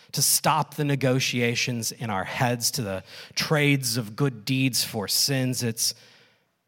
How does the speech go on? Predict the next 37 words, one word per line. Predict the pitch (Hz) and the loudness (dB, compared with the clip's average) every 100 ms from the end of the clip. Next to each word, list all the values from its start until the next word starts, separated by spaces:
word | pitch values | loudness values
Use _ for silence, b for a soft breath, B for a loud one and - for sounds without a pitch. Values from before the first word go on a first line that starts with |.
| - B B B B | -4 B B B B
just | - 143 - | -6 0 6
too | 175 | 6
easy | 185 190 | 8 4
to | 175 | 4
keep | 214 160 | 4 6
doing | 214 220 175 | 6 6 4
it, | 190 - - | -2 -6 -8
to | 147 | 0
keep | 214 208 | 2 4
rationalizing, | 196 185 202 156 151 151 160 | 4 4 4 4 4 2 -2
to | |
keep | - 196 | -2 -4
earning, | 151 139 151 | -4 -4 -4
to | 139 | -2
keep | - 175 | -2 -2
transacting, | - 196 170 151 127 - 147 135 _ b b b b | -2 -2 2 2 2 -4 -8 -10 _ b b b b
to | - | -2
keep | 196 185 | 0 4
thinking | 196 190 202 180 | 4 6 6 8
my | 165 156 | 8 8
value | 143 151 156 127 131 | 8 8 6 4 2
is | 135 127 | 2 2
in | 139 | 0
what | 131 127 | 0 2
I | 131 | 2
do | 123 120 120 | 0 -2 -2
and | 127 - B B | -4 -8 B B
what | 151 151 117 | 2 2 4
benefit | 143 160 160 147 | 4 4 6 6
I | 151 | 6
am, | 143 117 120 | 4 2 0
even | 135 139 | 0 0
as | 139 | 0
a | 139 | 0
benefit | 123 123 - 143 | 0 -2 -2 -6
to | 151 | -6
others. | 165 95 - - | -8 -10 -12 -12